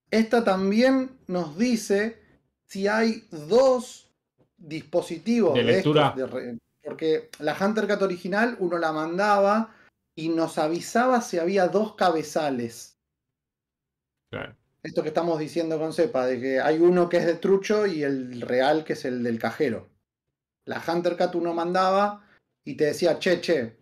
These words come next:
Speaker 1: pará que, ojo que hay, que leí como que hay dos cabezales". Y bueno, ¿y qué pasa con las nuevas tecnologías estas, eh, a la distancia? ¿Qué pasa si hay, está la antena real y la antena trucha? Bueno, lo, Hunter Cat N F C.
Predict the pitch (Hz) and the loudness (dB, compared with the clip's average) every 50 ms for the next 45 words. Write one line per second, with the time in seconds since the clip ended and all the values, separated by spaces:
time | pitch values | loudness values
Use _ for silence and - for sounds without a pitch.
0 | _ - 120 123 139 156 165 175 170 156 - 156 165 160 - 180 147 151 147 147 | _ -6 -4 -2 -2 -2 0 0 0 0 2 0 0 0 0 -2 0 0 0 -2
1 | 147 - - - - 131 123 131 135 143 160 156 - - 147 139 139 139 - 139 | -2 -8 -10 -6 -4 -4 -2 -2 -2 -2 -4 -6 -6 -4 -4 -4 -4 -4 -2 -2
2 | 139 147 147 143 156 151 151 - 147 143 135 123 - - 135 127 113 104 98 - | -2 0 2 0 0 0 0 -2 -2 -2 -2 -2 -2 -2 -2 -2 -2 -6 -8 -12
3 | - - _ _ _ _ _ _ _ _ _ _ _ _ _ _ _ - - 139 | -16 -20 _ _ _ _ _ _ _ _ _ _ _ _ _ _ _ -10 -2 0
4 | 156 175 156 131 120 113 175 - - 165 147 - 143 123 135 139 139 131 127 113 | 2 2 2 0 -2 0 0 0 2 0 0 0 -2 -4 -4 -4 -4 -4 -6 -6
5 | 139 139 143 147 147 147 143 139 - - 135 123 139 139 139 135 135 151 151 156 | -6 -6 -4 -4 -2 -2 -2 -4 -4 -8 -10 -8 -6 -6 -6 -6 -6 -2 -2 0
6 | 151 151 147 - 151 127 - 143 127 117 135 131 127 127 127 127 123 123 123 131 | 0 -2 -2 -6 -10 -8 -6 -8 -8 -6 -4 -2 -2 -2 -2 -4 -4 -4 -2 -2
7 | 135 143 139 139 - 156 143 131 - 131 117 113 170 175 185 175 175 165 147 - | -2 -2 -2 -2 -4 -4 -4 -4 -6 -6 -6 -4 -2 -2 -2 -2 -2 -4 -6 -2
8 | - 151 151 151 147 - - - _ _ _ - - - - 175 165 160 156 156 | 0 0 0 0 -4 -8 -16 -20 _ _ _ -12 -8 -2 0 2 2 2 0 -2
9 | - _ _ _ _ _ - 156 151 151 151 147 139 147 175 175 180 175 170 165 | -10 _ _ _ _ _ -4 -2 0 0 0 -2 -2 2 2 4 4 4 4 4
10 | 170 175 175 175 185 196 190 - - 147 135 147 147 151 143 - 165 156 156 151 | 4 4 6 4 4 2 0 -2 -4 -2 0 0 0 0 0 0 0 0 0 -2
11 | - 156 147 139 120 - 143 117 113 - _ _ _ _ - 143 139 131 127 143 | -4 -4 -6 -6 -4 -6 -6 -8 -8 -10 _ _ _ _ -6 -4 -2 -2 -2 -4
12 | 160 180 - _ _ _ _ _ _ - 139 143 143 147 143 - - _ _ _ | -6 -10 -12 _ _ _ _ _ _ -4 -2 0 0 0 -2 -4 -10 _ _ _
13 | _ _ _ _ _ - - - 165 160 156 151 143 147 135 139 143 135 - 131 | _ _ _ _ _ -10 -4 -4 -2 -2 -2 -2 -2 -2 -2 -2 -4 -6 -6 -8
14 | 117 - 123 113 | -10 -10 -12 -12